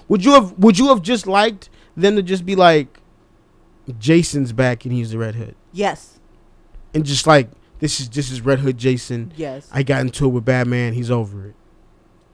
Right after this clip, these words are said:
Speaker 2: Yes.
Speaker 1: Just don't even show the origin of Red Hood. Just
Speaker 2: Yes.
Speaker 1: show Red Hood.
Speaker 2: I would have liked, honestly, if they had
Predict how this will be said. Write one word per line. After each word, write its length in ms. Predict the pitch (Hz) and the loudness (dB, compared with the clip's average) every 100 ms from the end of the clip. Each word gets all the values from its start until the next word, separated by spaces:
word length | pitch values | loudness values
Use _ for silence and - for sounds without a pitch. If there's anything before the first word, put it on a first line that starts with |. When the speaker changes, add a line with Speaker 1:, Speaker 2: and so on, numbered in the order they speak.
| - | -16
Speaker 2:
Yes. 460 | 165 185 - - _ _ _ _ - | -6 -6 -6 -16 _ _ _ _ -6
Speaker 1:
Just 220 | 160 110 | -6 2
don't 220 | 170 170 | 6 8
even 180 | 165 156 | 6 4
show 480 | - 165 151 139 127 - _ - | 2 6 6 6 0 -10 _ 0
the 100 | 151 | 2
origin 520 | 160 165 160 131 139 | 8 10 10 6 -2
of 140 | 120 131 | -2 -4
Red 160 | 120 | -4
Hood. 320 | 127 123 110 | -4 -8 -8
Just 160 | 113 139 | -4 -2
Speaker 2:
Yes. 140 | 160 | 0
Speaker 1:
show 160 | 147 139 | 2 2
Red 220 | 127 120 | 0 -4
Hood. 200 | 127 107 - _ _ _ - | -8 -10 -14 _ _ _ -8
Speaker 2:
I 240 | 208 220 | -4 -4
would 260 | 233 240 214 | -4 -6 -6
have 320 | 233 208 185 | -6 -8 -6
liked, 520 | 202 202 196 - _ - _ _ _ | -6 -4 -6 -10 _ -20 _ _ _
honestly, 640 | 262 349 415 - 349 359 330 - | -4 -4 -6 -12 -12 -12 -10 -8
if 240 | 262 - | -10 -8
they 260 | 262 349 381 | -6 -6 -10
had 540 | - 339 302 285 254 | -10 -8 -6 -6 -10